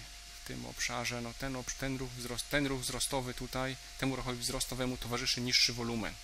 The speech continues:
tak? Mogłoby to świadczyć oczywiście o, o braku siły na wzrost z kolei, tak? Ale cały czas są świeczki zielone, zie-, na zielono się zamykają, a szczególnie na godzinnym wykresie na zielono się zamknęły,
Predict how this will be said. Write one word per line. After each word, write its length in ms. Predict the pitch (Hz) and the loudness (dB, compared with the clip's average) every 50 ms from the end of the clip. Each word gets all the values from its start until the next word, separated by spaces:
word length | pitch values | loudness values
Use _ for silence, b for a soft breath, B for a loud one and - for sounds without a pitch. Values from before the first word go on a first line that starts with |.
| - | -8
tak? 160 | 123 117 - | -8 -6 -6
Mogłoby 420 | - 120 135 135 131 131 120 120 120 | -4 -2 -2 0 0 0 0 0 0
to 120 | - 113 | 0 0
świadczyć 480 | - - - 131 123 - - 117 113 113 | 0 2 4 2 2 2 -2 -4 -4 -4
oczywiście 500 | 110 - - 117 120 113 - - - 120 | -4 -4 -4 -4 -4 -4 -4 -4 -4 -4
o, 280 | - - 123 123 113 - B B B B B B B B B B B - - | -6 -6 -6 -6 -6 -6 B B B B B B B B B B B -6 -4
o 60 | 120 | 2
braku 340 | 113 131 123 120 - - 117 | 4 6 6 6 4 4 4
siły 360 | - - - 120 120 120 113 | 4 4 4 2 0 0 0
na 120 | 113 113 | 0 2
wzrost 460 | 110 - - 123 117 110 - - - | 4 4 4 4 4 2 2 2 2
z 40 | - | 2
kolei, 360 | - - 113 110 113 - - | 0 0 -4 -4 -4 -4 -6
tak? 240 | - - - 113 - - - - B B B B B B B B B B - | -8 -6 -6 -6 -6 -8 -10 -12 B B B B B B B B B B 2
Ale 180 | 120 120 123 | 2 2 4
cały 200 | - - 127 127 | 4 4 2 2
czas 120 | - 127 - - | 2 2 2 2
są 80 | 127 117 | 2 2
świeczki 360 | - - 127 - - - 117 | 0 0 0 0 0 -2 0
zielone, 480 | 113 113 117 123 127 123 123 120 123 123 - - - - - - - - - - - - - - | 0 2 2 2 2 2 2 0 0 -4 -6 -8 -12 -12 -14 -14 -14 -14 -14 -14 -14 -12 -6 -2
zie-, 200 | 113 110 113 123 | 0 0 2 2
na 140 | 120 120 113 | 2 2 2
zielono 480 | 113 117 117 123 123 120 120 120 120 113 B B B B B B B B - | 2 2 2 2 2 2 2 0 -2 -4 B B B B B B B B -6
się 200 | - 123 117 110 | -4 -2 2 2
zamykają, 680 | - 120 120 120 113 - - 127 131 131 135 135 127 117 | 4 4 2 0 0 2 4 4 4 4 2 0 -2 -4
a 40 | - | -4
szczególnie 340 | - - 123 120 117 120 117 | -4 -4 -2 0 0 0 0
na 120 | 120 120 | -2 -2
godzinnym 420 | 117 120 110 120 127 123 120 120 113 | -2 -2 0 0 2 2 2 2 0
wykresie 420 | 110 113 - 117 120 117 - 120 | -2 -2 -2 -2 -2 -2 -2 -4
na 100 | 120 113 | -2 -2
zielono 260 | 113 117 117 120 117 | -2 -2 -2 -2 -2
się 180 | 113 - 123 117 | -2 -2 -2 -2
zamknęły, 600 | 117 117 113 - - 123 123 127 127 135 139 | -2 -2 -2 -2 -2 -2 0 0 0 0 -2